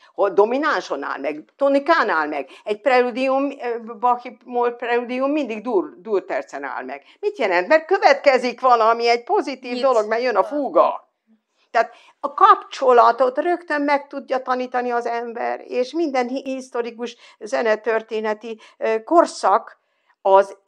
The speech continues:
Speaker 1: ez egy nyomatot ad nekem. Tehát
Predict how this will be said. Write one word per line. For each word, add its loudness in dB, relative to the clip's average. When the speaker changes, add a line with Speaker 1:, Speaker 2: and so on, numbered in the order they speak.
Speaker 1:
ez 4
egy 4
nyomatot 4
ad -4
nekem. -16
Tehát -2